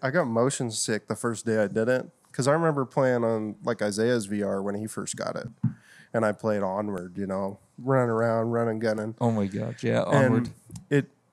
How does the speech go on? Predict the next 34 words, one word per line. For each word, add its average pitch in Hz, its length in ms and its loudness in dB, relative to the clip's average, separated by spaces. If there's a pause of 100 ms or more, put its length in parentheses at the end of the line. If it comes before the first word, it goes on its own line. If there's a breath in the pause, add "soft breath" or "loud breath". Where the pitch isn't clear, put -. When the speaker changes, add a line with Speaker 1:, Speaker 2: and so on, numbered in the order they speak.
Speaker 1:
it 135 140 2
didn't 123 200 4
really 107 220 4
bother 110 380 4
me. 101 300 0 (300)
And 120 160 2
then 117 100 4
I 117 80 4
got 120 220 2
my 123 160 4
V 113 180 0
R 110 220 2
and 107 80 0
I 120 80 2
just 120 240 -8
plugged 117 300 -2
it 110 100 0
in 104 140 -2
and 95 120 -8
sat 107 240 -2
down 101 160 -2
on 98 100 -6
my 78 120 -8
couch 107 600 -4
and 113 140 -6
I 117 60 0
played 104 340 -6
for 98 220 -12
ten 107 220 -4
hours 92 280 -4
straight. 80 500 -8 (460)
Speaker 2:
On 120 320 4 (140)
Onward? 160 720 4
Speaker 1:
On 123 180 2